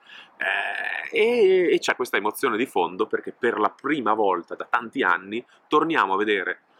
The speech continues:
una storia originale raccontata per la prima volta a fumetti. Toyotaro, dopo aver per tanto tempo adattato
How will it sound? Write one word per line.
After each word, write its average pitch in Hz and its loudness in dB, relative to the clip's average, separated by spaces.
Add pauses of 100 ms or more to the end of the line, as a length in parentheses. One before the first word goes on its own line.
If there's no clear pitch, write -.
(380)
una 104 -2
storia 110 2
originale 107 2
raccontata 107 0
per 107 -2
la 110 4
prima 135 2
volta 90 -2
a - 0
fumetti. 95 -8
Toyotaro, 110 2
dopo 92 -2
aver 92 0
per 87 -10
tanto 113 -2
tempo 95 -6
adattato 110 0